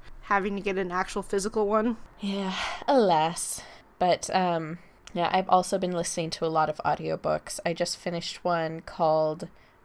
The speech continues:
Speaker 2: The Last Day by Andrew Hunter Murray. Uh, he is a researcher, writer, and podcaster for the British show Q I. I watch a lot of British T V, you guys. Don't judge me. <laughs>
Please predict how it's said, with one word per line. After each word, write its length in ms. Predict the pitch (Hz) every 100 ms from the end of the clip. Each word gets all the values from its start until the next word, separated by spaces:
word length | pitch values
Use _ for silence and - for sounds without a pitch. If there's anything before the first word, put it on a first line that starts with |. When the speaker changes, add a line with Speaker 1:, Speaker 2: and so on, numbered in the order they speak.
| -
Speaker 2:
The 140 | 165
Last 540 | 156 151 151 - -
Day 520 | - 147 175 240 277 277 -
by 160 | 180 165
Andrew 360 | 185 175 185
Hunter 280 | 175 175 180
Murray. 460 | 175 175 190 233 247 _ _
Uh, 260 | 160 170 156
he 480 | - - 214 208 214
is 640 | 214 - 180 175 175 - - - _ -
a 200 | 175 170
researcher, 800 | 180 190 180 170 - 180 170 160
writer, 720 | 165 156 156 156 151 151 151 - _ _ _ -
and 200 | 147 -
podcaster 840 | 170 151 - 151 151 - 151 147
for 240 | - 165 151
the 140 | 175
British 300 | 160 151 160
show 240 | - 147
Q 320 | 143 - 160 147
I. 440 | 147 156 196 220 - -
I 60 | 180
watch 240 | 202 220
a 40 | 240
lot 160 | 185
of 60 | 170
British 320 | 165 151 -
T 140 | 156
V, 80 | 143
you 180 | 143 131
guys. 320 | 127 143 151
Don't 240 | - 180 -
judge 240 | - -
me. 160 | 214 226 - - -
<laughs> 100 | -